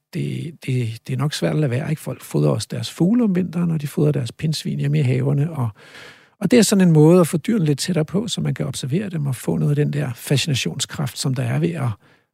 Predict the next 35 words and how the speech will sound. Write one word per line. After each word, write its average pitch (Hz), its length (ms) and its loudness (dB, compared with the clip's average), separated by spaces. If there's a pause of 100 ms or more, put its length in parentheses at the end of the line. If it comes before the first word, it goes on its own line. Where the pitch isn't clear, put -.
at 143 60 -4
se 233 220 0
på 143 100 -2
de 127 120 0
der 120 120 -4
dyr, - 260 -8 (200)
som 139 180 -6
har 107 200 0
adfærd, - 500 -4
som - 180 -10
er 113 40 -8
smukke 120 480 -6 (140)
og 110 60 -12 (120)
spændende 123 360 -8
at 120 60 -10
kigge - 220 -14
på. - 180 -12 (300)
Så - 120 -2
jeg 123 80 4
kan, 127 100 2
jeg - 120 -4
kan 131 60 2
godt 160 160 2
forstå 214 360 6
det, 151 80 -2
men 139 100 -2
det 131 100 -6
har 123 40 -6
selvfølgelig 180 240 -2
ikke 175 100 -2
noget 175 100 2
med 156 80 2
naturen 147 320 0
at 139 80 0
gøre. 131 200 2